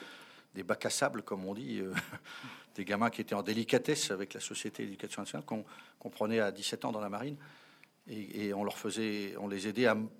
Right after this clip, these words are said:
à avoir l'audace de monter la première marche. Et, et, et je me souviens, euh, la, l'une d'elles, c'était une jeune femme, qui me dit, euh, « Si vous devez nous donner une explication de la discipline, vous nous dites quoi ? »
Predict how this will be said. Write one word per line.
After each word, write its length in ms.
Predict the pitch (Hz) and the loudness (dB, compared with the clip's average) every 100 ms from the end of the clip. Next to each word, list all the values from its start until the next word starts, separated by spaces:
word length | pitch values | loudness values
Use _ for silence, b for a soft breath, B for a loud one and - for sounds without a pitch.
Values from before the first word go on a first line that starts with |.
| - - | -20 -4
à 80 | 92 | -2
avoir 240 | 101 107 | 2 4
l'audace 320 | 107 117 131 110 | 4 6 6 6
de 60 | |
monter 240 | 107 110 107 | 0 0 0
la 100 | 104 | -2
première 300 | - 101 101 | -2 -4 -4
marche. 320 | 92 - - B B B B B - | -6 -12 -16 B B B B B 0
Et, 100 | 123 | 2
et, 500 | 123 123 117 110 113 | 6 6 8 4 2
et 40 | |
je 80 | 110 | 0
me 80 | 117 | 0
souviens, 500 | - 117 131 95 - - - - | 2 2 4 2 0 -6 -18 -12
euh, 260 | - 110 | -10 -8
la, 280 | 110 110 107 117 110 | -4 -2 -2 -4 -6
l'une 340 | 107 120 117 | -4 -2 -2
d'elles, 200 | 107 135 | 4 4
c'était 280 | 160 - 113 | 4 -6 -8
une 100 | 101 | -8
jeune 160 | 98 101 | -6 -2
femme, 340 | - 127 - - - - _ _ _ - B B B | 4 2 2 -10 -16 -20 _ _ _ -20 B B B
qui 160 | - - | -12 -2
me 140 | 107 | -2
dit, 260 | 107 151 147 | 0 2 4
euh, « 360 | 110 107 104 101 | 6 4 2 -2
Si 200 | - 127 | -2 0
vous 160 | 117 | -2
devez 300 | 113 120 127 | 4 6 6
nous 180 | 135 123 | 4 2
donner 480 | 110 127 120 139 143 | 2 2 6 6 6
une 220 | 120 110 | 4 2
explication 520 | 113 - 117 113 - | 0 -4 0 0 0
de 40 | 107 | -2
la 60 | |
discipline, 420 | 101 - 113 143 120 | -2 -2 -2 -2 -2
vous 100 | 107 | -2
nous 100 | 110 | -2
dites 180 | 110 | -2
quoi ? » 260 | - 98 | -2 -4